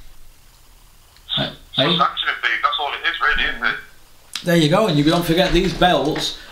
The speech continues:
Speaker 2: that are made by Sontic, they have to be paid for.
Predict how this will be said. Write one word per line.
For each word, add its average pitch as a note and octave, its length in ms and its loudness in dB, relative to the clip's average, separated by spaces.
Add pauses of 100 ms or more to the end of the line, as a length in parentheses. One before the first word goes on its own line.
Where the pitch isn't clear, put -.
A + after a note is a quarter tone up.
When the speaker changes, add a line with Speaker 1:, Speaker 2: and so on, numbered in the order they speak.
(100)
Speaker 2:
that D3 260 4
are C#3+ 40 4
made D#3+ 260 2
by D#3+ 180 2
Sontic, D3 760 0
they D#3+ 140 2
have F#3 200 2
to F3 80 2
be D#3 100 2
paid G3 360 2
for. D#3+ 440 0